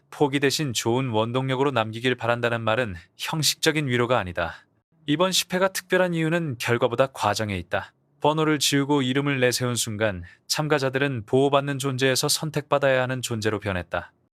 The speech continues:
일대일 대결은 그 변화를 극단적으로 드러냈고 관객 투표는 그 판단을 더욱 냉정하게 만들었다. 여기서 살아남은 이들은 실력뿐 아니라 무대 위 태도와 해석, 그리고 대중과의 호흡까지 증명해야 했다.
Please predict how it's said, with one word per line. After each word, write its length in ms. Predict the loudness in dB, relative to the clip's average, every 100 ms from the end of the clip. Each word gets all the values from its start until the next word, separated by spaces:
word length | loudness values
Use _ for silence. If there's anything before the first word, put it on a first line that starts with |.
| _ 0
일대일 440 | 2 4 2 2
대결은 480 | 0 2 0 0 -2
그 160 | -2
변화를 400 | 0 0 0 0
극단적으로 600 | -2 -4 0 0 0 -2 -2
드러냈고 680 | -2 -2 -4 -4 -6 -6 _ _ _
관객 340 | -2 0 0 -4
투표는 480 | -10 -6 -6 -6 -12 _
그 160 | -2 -2
판단을 420 | -2 -2 0 0
더욱 320 | 0 -2 -2 -4
냉정하게 500 | -4 -2 -2 -2 -2
만들었다. 720 | -4 -6 -10 -8 -8 -10 -12 _ _ _ 0
여기서 260 | 0 2 0
살아남은 460 | 2 2 2 2
이들은 380 | 0 2 2 0
실력뿐 560 | 0 0 2 2 2 0
아니라 380 | 2 2 0 -4 _ _
무대 300 | 0 2 4
위 140 | 0
태도와 400 | -4 -2 2 2
해석, 420 | 2 -2 -2 -4 -8 _ _
그리고 340 | -4 0 0 -2 -8 0
대중과의 560 | 2 2 2 2 2
호흡까지 520 | 2 0 0 0 0 -2
증명해야 540 | -2 -2 -2 0 -2
했다. 440 | -2 -4 -6 -6